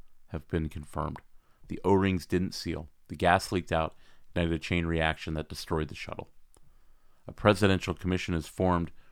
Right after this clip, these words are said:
weeks later by Ronald Reagan to investigate, and it's safe to say that nasa is not being entirely forthcoming with what it knew and what it had been warned about in that infamous pre-flight teleconference.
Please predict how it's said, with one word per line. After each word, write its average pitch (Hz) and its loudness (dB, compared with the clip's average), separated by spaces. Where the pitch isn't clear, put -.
weeks 87 -4
later 90 4
by 80 0
Ronald 78 -2
Reagan 104 2
to 107 0
investigate, 92 2
and 87 -4
it's - -8
safe 117 4
to 143 -6
say 104 4
that 98 2
nasa 98 0
is 90 -4
not 98 0
being 95 0
entirely 101 2
forthcoming 80 -4
with 78 -6
what 85 6
it 85 2
knew 76 -2
and 82 -2
what 90 4
it - -6
had 85 -4
been 85 0
warned 113 4
about - -4
in 80 -4
that 80 -2
infamous 92 -2
pre-flight - -2
teleconference. - -6